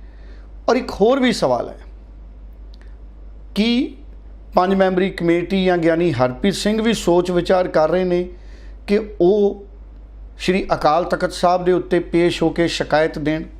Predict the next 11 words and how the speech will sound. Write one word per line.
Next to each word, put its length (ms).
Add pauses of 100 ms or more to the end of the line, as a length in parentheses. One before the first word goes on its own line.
(920)
ਕਿ 200
ਸ਼੍ਰੀ 280
ਅਕਾਲ 240
ਤਖਤ 260
ਸਾਹਿਬ 300
ਦੇ 80 (100)
ਜਥੇਦਾਰ 420
ਹੁਣ 160
ਫੈਸਲਾ 420
ਕਰਨ 300 (840)
ਕਿ 400